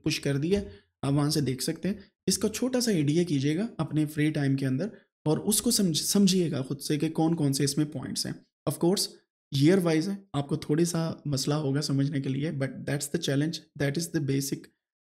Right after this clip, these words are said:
thing जो आपने सीखनी भी है। चैट जीपीटी और बाकी चीज़ों को भी इस्तेमाल कर सकते हैं, but at the end you should know कि कैसे काम करना है।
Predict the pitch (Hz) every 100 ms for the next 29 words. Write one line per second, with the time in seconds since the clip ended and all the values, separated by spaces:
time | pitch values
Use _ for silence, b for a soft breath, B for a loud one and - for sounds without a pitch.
0 | - 147 165 143 135 143 139 131 143 143
1 | 156 160 - _ - 135 131 143 143 143
2 | 143 139 127 143 139 143 143 143 143 151
3 | 131 131 127 - 147 127 131 127 143 190
4 | B _ - 135 139 139 131 135 139 151
5 | - - - - -